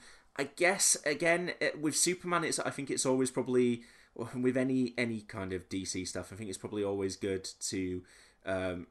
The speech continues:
clarify when abouts in the D C, uh, like,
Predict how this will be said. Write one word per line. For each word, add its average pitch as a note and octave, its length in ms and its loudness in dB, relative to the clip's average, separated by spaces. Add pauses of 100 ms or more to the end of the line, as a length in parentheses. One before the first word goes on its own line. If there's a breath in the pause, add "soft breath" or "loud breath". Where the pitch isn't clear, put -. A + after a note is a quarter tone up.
(160)
clarify C#3 440 2
when A#2 340 -2
abouts A#2+ 460 -2
in A2+ 120 -6
the A2+ 100 -4
D A2 280 -6
C, A2 580 -4 (1200 soft breath)
uh, G#2+ 340 0
like, G#2 280 -6